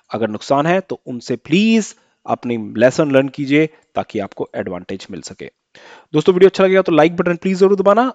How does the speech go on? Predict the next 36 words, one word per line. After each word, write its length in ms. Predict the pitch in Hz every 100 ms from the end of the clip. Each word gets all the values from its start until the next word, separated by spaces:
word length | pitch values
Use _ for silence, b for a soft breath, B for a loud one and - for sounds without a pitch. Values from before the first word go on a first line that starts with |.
| -
आपका 280 | 185 - 113
बहुत 320 | 113 156 - -
शुक्रिया 380 | - - 165 160
रहेगा। 320 | 165 190 214 b b b -
और 200 | 131 131
जैसा 240 | 143 156
हमने 140 | 170 160
बताया, 300 | 165 196 165
हेजिंग 280 | 147 165
की 80 | 180
तरह 160 | 180 165
से 100 | 165
आप 120 | 156
इसको 160 | - 156
काम 200 | 170 180
कीजिए, 340 | 196 190 220 B B -
और 140 | 147
this 120 | 165 170
is 120 | 180
a 40 |
good 140 | 165 214 -
tool 180 | 208 185
to 80 |
manage 300 | 160 165 170
uncertainty। 640 | 143 - 131 131 127 113 98 B B B
अभी 200 | 131 165
अगर 200 | 170 175
सपोज 480 | 160 160 165 160 - 139
इंडिया 240 | 139 156
पाकिस्तान 440 | - 139 143 143
की 100 | 135
लड़ाई 220 | 131 127 131
शुरू 180 | 127
हो 60 | 110
जाती 260 | 110 98 110
है, 160 | 101